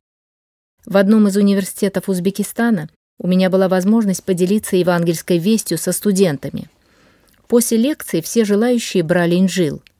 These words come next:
Евангелие на узбекском языке. На следующий день рано утром приходит ко мне молодой узбек и просит Евангелие.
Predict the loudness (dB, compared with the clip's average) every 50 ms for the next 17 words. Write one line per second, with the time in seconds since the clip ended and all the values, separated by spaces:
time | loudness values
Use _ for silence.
0 | _ _ _ -2 0 0 0 0 0 -2 -4 -4 -4 -4 -4 -4 -4 -2 -2 -2
1 | -2 -2 -4 -8 -8 -8 -6 -6 -6 -6 -6 -6 -8 -10 -10 -12 _ _ _ _
2 | _ _ _ _ _ _ _ _ _ _ _ _ _ _ _ _ _ -2 0 2
3 | 2 2 2 0 0 -2 -4 -4 0 0 2 2 2 2 2 2 2 0 0 0
4 | -2 -4 -6 -10 -10 -12 -16 _ _ _ _ _ _ -6 -4 -2 0 0 0 0
5 | 0 0 0 0 2 2 0 0 0 0 0 0 0 0 0 -2 -2 0 2 0
6 | 0 0 -6 _ -6 -6 -4 -2 0 0 0 0 -2 -4 -2 -2 -2 0 0 0
7 | -2 -4 -6 -6 -8 -10 -14